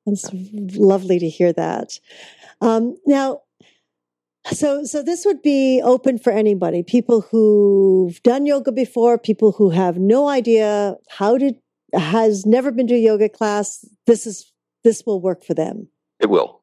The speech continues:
Speaker 2: Yeah. We will structure it accordingly. Uh,
Speaker 1: Mm-hmm.
Speaker 2: our, our practitioners are trained to,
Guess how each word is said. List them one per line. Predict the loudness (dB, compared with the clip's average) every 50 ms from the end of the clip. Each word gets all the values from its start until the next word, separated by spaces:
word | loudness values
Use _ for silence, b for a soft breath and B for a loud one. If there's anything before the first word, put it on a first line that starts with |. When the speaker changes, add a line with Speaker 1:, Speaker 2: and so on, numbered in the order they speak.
| _
Speaker 2:
Yeah. | -2 -2 -2 -2 -6 _ _ _ _ -8 -2
We | 0 2 4 4
will | 4 2
structure | 0 0 -2 -2 -2 -2 -4 -2 0
it | 0
accordingly. | 0 -2 0 2 2 2 2 0 0 -2 -2 -2 -4 -8 _ -2
Uh, | 0 0 0
Speaker 1:
Mm-hmm. | -2 -2 -2
Speaker 2:
our, | -2 -2 -2 -2 -2
our | -2 -2
practitioners | 0 0 -2 0 -2 -4 -4 -4 -6 -6 -4 -4
are | -6
trained | -8 -4 -2 -2 0 0 0 -2 -4 -4
to, | 0 0 0 0 -2